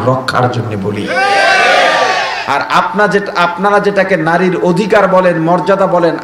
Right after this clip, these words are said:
আমরা দেখি আপনারা নারীকে মর্যাদা আর অধিকারের নামে আমার মা জাতি, বোনের জাতিকে পণ্যে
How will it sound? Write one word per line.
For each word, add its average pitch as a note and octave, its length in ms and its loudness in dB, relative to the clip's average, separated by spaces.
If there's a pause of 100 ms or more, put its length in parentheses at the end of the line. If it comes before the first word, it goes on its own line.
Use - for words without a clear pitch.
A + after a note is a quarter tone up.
(100)
আমরা F#3 220 0 (100)
দেখি E3 200 -2 (220)
আপনারা F3+ 340 0 (140)
নারীকে F3 320 0
মর্যাদা E3+ 520 0 (120)
আর D#3 80 0 (140)
অধিকারের F#3 480 4 (120)
নামে D3+ 200 2 (440)
আমার D#3+ 200 4 (160)
মা D3+ 140 6 (140)
জাতি, D#3+ 300 4 (180)
বোনের D#3+ 280 2 (100)
জাতিকে D3 380 0 (800)
পণ্যে B3 400 4